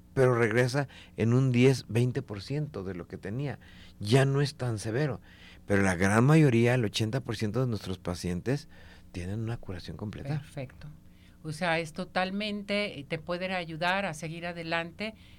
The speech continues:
Speaker 2: con todo lo que nos ofrece el doctor George. Ahora bien, platíquenos qué tenemos para nuestro público, a dónde nos podemos dirigir.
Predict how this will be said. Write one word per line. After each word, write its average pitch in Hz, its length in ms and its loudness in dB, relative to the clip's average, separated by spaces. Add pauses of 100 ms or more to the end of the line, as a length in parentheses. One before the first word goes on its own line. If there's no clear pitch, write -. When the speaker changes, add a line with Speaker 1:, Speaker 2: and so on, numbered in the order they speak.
(120)
Speaker 2:
con 170 260 -4
todo 208 280 -2
lo 220 140 -8
que 180 120 -8
nos 170 180 -10
ofrece 180 400 -6
el 180 100 -12
doctor 151 380 -6
George. 131 360 -8
Ahora 170 260 -6
bien, 190 180 -10
platíquenos 185 600 -10
qué 190 100 -14
tenemos 185 400 -10
para 160 240 -8
nuestro 147 260 -10
público, 185 720 -8
a 160 80 -6
dónde 160 220 -10
nos 160 140 -10
podemos 151 380 -10
dirigir. 165 500 -10